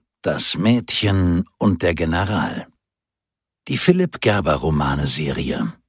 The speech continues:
Band drei. Von Ralf Langroth.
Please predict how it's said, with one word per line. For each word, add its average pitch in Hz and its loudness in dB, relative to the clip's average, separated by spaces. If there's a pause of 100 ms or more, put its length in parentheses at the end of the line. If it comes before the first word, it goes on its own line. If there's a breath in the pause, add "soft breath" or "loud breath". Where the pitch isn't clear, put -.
(560)
Band 147 0 (100)
drei. - -2 (840)
Von 76 0
Ralf 95 0
Langroth. - -2